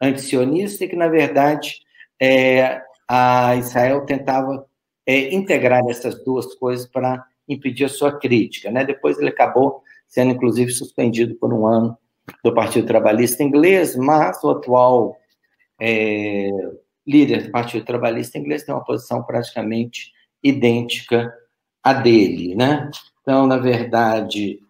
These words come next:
o, pro-, a, a questão da esquerda é que, independentemente do fato, mesmo o fato de que Israel tem um partido trabalhista importante, né?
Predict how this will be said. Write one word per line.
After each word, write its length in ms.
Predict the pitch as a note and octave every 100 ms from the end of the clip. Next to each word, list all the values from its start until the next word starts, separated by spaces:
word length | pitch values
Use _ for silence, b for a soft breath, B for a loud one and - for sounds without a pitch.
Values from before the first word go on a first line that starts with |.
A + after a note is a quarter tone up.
| _ -
o, 500 | A#2 A2 A2 A2 A2
pro-, 400 | B2 B2 A2 G#2+
a, 320 | G#2+ A2+ A2
a 40 | G#2+
questão 600 | B2 A#2 - B2 A#2 A2
da 100 | A2
esquerda 560 | G#2+ - D3 E3+ D3+
é 40 | C#3
que, 120 | C#3
independentemente 840 | C3+ C#3 C3 B2+ C#3+ - D#3+ F3+ D3
do 100 | -
fato, 380 | B2+ A#2 -
mesmo 360 | A#2+ E3+ C#3+ B2 _ _ _ _
o 40 |
fato 200 | C3 B2+
de 60 | B2+
que 60 | A#2+
Israel 380 | - B2 C#3+
tem 100 | D3
um 60 | C#3+
partido 340 | A#2+ A2 C3
trabalhista 580 | C3 A2+ A2+ A2+ B2+ -
importante, 840 | C3 C3 - - A#2 F#2+ - - G2+
né? 280 | B2 C3